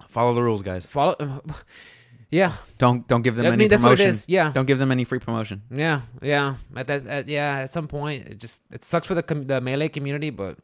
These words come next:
Speaker 1: And then
Speaker 2: you can play Sephiroth.
Speaker 1: You can.
Speaker 2: <laughs>
Speaker 1: Uh, and the last little piece of news, it's not really news. This is just kind of ru-, a rumor that has been floating around.
Speaker 2: Mm-hmm.
Speaker 1: Actually, a picture.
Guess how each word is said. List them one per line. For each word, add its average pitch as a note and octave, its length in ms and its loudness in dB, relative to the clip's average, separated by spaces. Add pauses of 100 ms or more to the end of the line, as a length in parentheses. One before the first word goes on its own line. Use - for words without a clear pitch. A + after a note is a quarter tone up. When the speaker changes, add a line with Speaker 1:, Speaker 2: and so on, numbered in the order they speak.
(840)
Speaker 1:
And A#2+ 160 -6
then B2 320 -6
Speaker 2:
you B2+ 80 -10
can C3 80 -8
play E3 120 -4
Sephiroth. D3+ 380 -6 (220)
Speaker 1:
You A2 100 -8
can. F3+ 240 -6 (300)
Speaker 2:
<laughs> - 100 -12 (500)
Speaker 1:
Uh, G2 460 -4
and A#2 100 -6
the A2 80 -2
last C#3+ 280 -2
little C3 140 -2
piece A#2 260 -6
of G2 200 -4 (200)
news, F#2+ 760 -2
it's - 100 -16
not C#3 140 2
really G#2+ 200 2
news. G2 340 0
This G2 160 -12
is G2+ 100 -10
just G2 180 -12
kind G#2 140 -4
of F2+ 100 -4
ru-, F#2 200 -4
a F2+ 100 -6
rumor G#2 380 -2
that G#2+ 120 -2
has G2+ 120 -6
been A2+ 240 -6
floating A#2 320 -2
around. A#2 160 -2
Speaker 2:
Mm-hmm. G#2+ 100 2
Speaker 1:
Actually, A2 200 -2
a F#2 80 -2
picture. - 500 -8